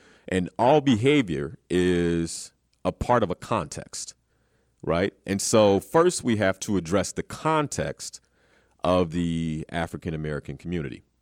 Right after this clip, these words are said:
which is broad, <laughs> uh, which is very broad. Now, I can't do that in one show, but what I can do is ask you all to individually begin to look at the context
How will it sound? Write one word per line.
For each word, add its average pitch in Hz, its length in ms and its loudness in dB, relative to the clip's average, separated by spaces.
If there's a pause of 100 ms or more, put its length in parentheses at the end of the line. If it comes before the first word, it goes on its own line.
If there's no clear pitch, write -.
(160)
which - 600 2 (180)
is 95 220 0
broad, 78 720 0 (420)
<laughs> - 0 - (560)
uh, 85 220 -2
which 92 180 2
is 85 140 0
very 101 300 4
broad. 67 460 -6
Now, 67 220 -10
I 73 120 -8
can't 71 240 -8
do 71 100 -8
that 69 120 -8
in 69 100 -12
one 64 100 -12
show, 71 400 -6 (540)
but 82 400 -2 (500)
what 107 300 2
I 98 100 2
can 185 440 0
do 80 200 0
is 76 140 -4
ask 82 320 -4
you 78 140 -4
all 76 260 -2
to - 240 -12
individually 78 1000 -4 (320)
begin 78 460 -6
to 71 520 -6 (300)
look 95 260 -2
at 82 240 0
the 90 80 -8
context 85 960 -6